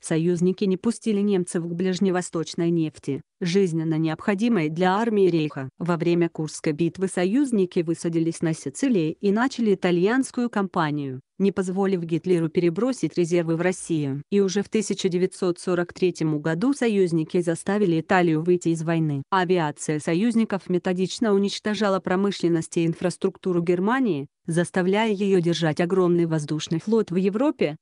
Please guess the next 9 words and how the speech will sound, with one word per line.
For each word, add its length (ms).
а 100
страх 360
перед 260
высадкой 500
союзников 800
сковывал 480
серьёзные 580
сухопутные 720
силы. 440